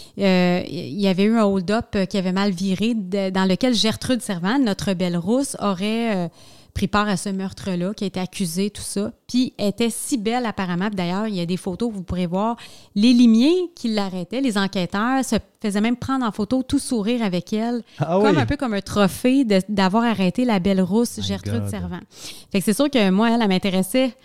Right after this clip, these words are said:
Speaker 1: euh, pas parce que je l'encensais, évidemment, mais parce
Speaker 2: Mhm.
Speaker 1: que je me disais, tu sais, c'est, c'est bien spécial, cette époque-là
Speaker 2: Oui.
Speaker 1: où on, on donnait des qualificatifs comme ça pour une criminelle qui a tué, quand même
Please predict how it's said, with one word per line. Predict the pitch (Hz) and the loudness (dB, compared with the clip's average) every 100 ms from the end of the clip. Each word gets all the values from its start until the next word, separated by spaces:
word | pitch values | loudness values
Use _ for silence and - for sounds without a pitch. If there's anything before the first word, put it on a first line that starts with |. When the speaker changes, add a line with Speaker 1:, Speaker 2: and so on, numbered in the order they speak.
| - - _ _ 185 | -20 -20 _ _ 0
Speaker 1:
euh, | 180 | 0
pas | 170 | 2
parce | 214 190 | 0 0
que | - | 0
je | 180 | 0
l'encensais, | 196 185 190 175 240 | 0 0 -2 -2 -4
évidemment, | 214 202 226 | -2 -4 -4
mais | 233 120 | -4 -2
parce | 95 | -2
Speaker 2:
Mhm. | 90 | 0
Speaker 1:
que | 98 | -2
je | 90 | -4
me | 190 | -6
disais, | 165 202 226 - - _ _ _ | -4 -2 -2 -4 -20 _ _ _
tu | |
sais, | - | -6
c'est, | 226 196 196 | -2 -2 -2
c'est | 180 | -2
bien | 196 | -2
spécial, | 208 196 175 208 220 202 185 | -2 -6 -4 -4 -2 -4 -8
cette | 185 - | -8 -4
époque-là | 180 170 226 | -2 -2 -2
Speaker 2:
Oui. | 226 | -2
Speaker 1:
où | |
on, | 185 - 190 180 165 165 | -2 -2 0 2 2 0
on | 165 185 | -2 -6
donnait | 185 175 175 214 | -4 0 2 2
des | 220 | 0
qualificatifs | 196 165 - 190 175 220 196 | 0 -2 -4 -8 -6 -10 -6
comme | 185 170 | -6 -4
ça | - 214 233 220 - | -6 -6 -6 -8 -6
pour | 185 | -4
une | 175 | -4
criminelle | - 185 175 196 | -2 -2 0 -2
qui | 214 | -4
a | 175 | -6
tué, | - - 190 214 | -8 -8 -6 -8
quand | - | -8
même | 180 | -8